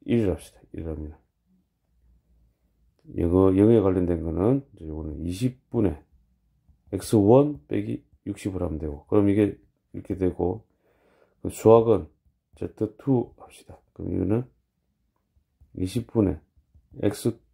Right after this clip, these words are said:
투 빼기 칠십이 되는 거고,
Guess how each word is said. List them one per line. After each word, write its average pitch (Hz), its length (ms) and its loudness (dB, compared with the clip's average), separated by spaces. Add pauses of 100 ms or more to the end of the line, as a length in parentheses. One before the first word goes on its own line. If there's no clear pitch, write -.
투 117 300 -2 (1120)
빼기 120 420 -2 (1500)
칠십이 110 360 -6
되는 76 200 -6
거고, 76 300 -16